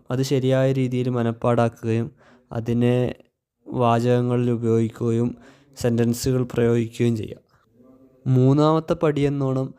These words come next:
കൂടുതലായി വായിക്കുകയും പദസമ്പത്ത് ഉണ്ടാക്കിയെടുക്കുകയും ആ വ്യാകരണങ്ങൾ ഉപയോഗിച്ചുകൊണ്ട് തന്നെ സംസാരങ്ങളിൽ ഏർപ്പെടുത്തുകയും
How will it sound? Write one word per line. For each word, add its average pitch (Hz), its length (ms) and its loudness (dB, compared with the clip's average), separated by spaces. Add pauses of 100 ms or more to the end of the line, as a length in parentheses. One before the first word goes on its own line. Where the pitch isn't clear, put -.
(880)
കൂടുതലായി 135 680 4
വായിക്കുകയും 127 800 0 (540)
പദസമ്പത്ത് 123 680 -4
ഉണ്ടാക്കിയെടുക്കുകയും 117 960 -2 (380)
ആ 117 120 2 (180)
വ്യാകരണങ്ങൾ 127 960 0
ഉപയോഗിച്ചുകൊണ്ട് 120 920 -2
തന്നെ 117 360 0 (840)
സംസാരങ്ങളിൽ 123 880 0
ഏർപ്പെടുത്തുകയും 120 920 -2